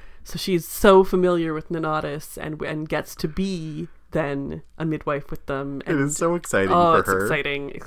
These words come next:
Speaker 2: And
Speaker 1: exciting
Speaker 2: for
Speaker 1: for,
Speaker 2: us.
Speaker 1: it's exciting for us. It's exciting for Donatus to have
Speaker 2: Yes.
Speaker 1: someone there that is one of their own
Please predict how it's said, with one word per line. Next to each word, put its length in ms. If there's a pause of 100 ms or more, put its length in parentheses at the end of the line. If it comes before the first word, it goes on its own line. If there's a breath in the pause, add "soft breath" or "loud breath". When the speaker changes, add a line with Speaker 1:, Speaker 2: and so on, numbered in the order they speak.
(100)
Speaker 2:
And 100
Speaker 1:
exciting 80
Speaker 2:
for 120
Speaker 1:
for, 340
Speaker 2:
us. 60
Speaker 1:
it's 140
exciting 300
for 100
us. 160
It's 140
exciting 540
for 80
Donatus 540
to 80
have 420 (240 loud breath)
Speaker 2:
Yes. 580
Speaker 1:
someone 360
there 240
that 120
is 120
one 100
of 100
their 180
own 460